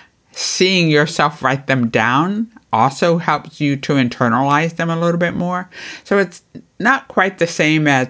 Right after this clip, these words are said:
pulling out your f-, phone and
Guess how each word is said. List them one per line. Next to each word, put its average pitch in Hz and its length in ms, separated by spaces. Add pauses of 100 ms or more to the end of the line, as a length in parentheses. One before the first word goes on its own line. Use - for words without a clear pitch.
pulling 147 320
out 143 200
your 113 180
f-, - 260 (600)
phone 135 440
and 110 320